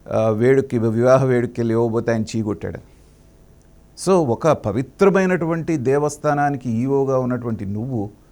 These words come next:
ఇలాంటి బ్రోకర్ పనులేంటి? అంటే ఇలాంటివి ఎప్పుడన్నా బయటకు వస్తే వీళ్ళని కాపాడటానికి అక్కడ పనికొస్తారేమో అన్నటువంటి ఒక పనికిమాలిన ఆలోచన.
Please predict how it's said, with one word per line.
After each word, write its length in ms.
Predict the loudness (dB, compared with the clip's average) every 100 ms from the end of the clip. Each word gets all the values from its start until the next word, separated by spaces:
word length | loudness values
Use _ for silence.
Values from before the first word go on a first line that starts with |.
| -20 -20 -20 -20 -6
ఇలాంటి 300 | 0 0 0
బ్రోకర్ 360 | 0 0 0 -4 -6
పనులేంటి? 460 | -6 -6 -8 -14 -20 -20 -20 _ _ -20 _ -20 -12 -4
అంటే 220 | 2 4
ఇలాంటివి 360 | 6 4 2 0
ఎప్పుడన్నా 300 | 0 0 2
బయటకు 380 | 2 0 -2
వస్తే 180 | -4 -2
వీళ్ళని 280 | 0 0 0
కాపాడటానికి 600 | 2 2 2 0 0 0
అక్కడ 160 | -2 -2
పనికొస్తారేమో 680 | -4 -2 -4 -2 0 0
అన్నటువంటి 560 | 0 -2 -4 -6 -8 -6
ఒక 140 | -6
పనికిమాలిన 540 | -4 -4 -4 -4 -6 -6
ఆలోచన. 400 | -10 -12 -18